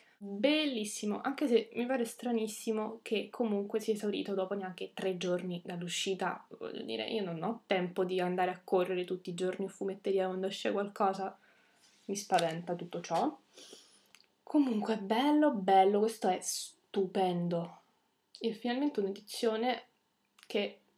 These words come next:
vale abbastanza i soldi spesi, anche perché il formato è molto grande, dentro c'è il poster a colori pure.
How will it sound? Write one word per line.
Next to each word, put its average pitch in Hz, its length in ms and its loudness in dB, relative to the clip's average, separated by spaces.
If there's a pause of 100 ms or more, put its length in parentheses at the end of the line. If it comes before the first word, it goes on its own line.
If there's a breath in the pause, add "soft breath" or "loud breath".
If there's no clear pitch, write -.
(280)
vale 214 340 0
abbastanza 208 520 -4
i - 20 -6
soldi 185 260 -4
spesi, - 300 -4
anche 226 140 -6
perché - 140 -10
il 180 60 -10
formato 220 400 0
è 175 40 0
molto 202 400 0
grande, 247 300 2
dentro 202 280 0
c'è 185 60 -4
il 175 80 -4
poster 208 340 -2
a 190 80 -4
colori 233 480 2
pure. - 400 -4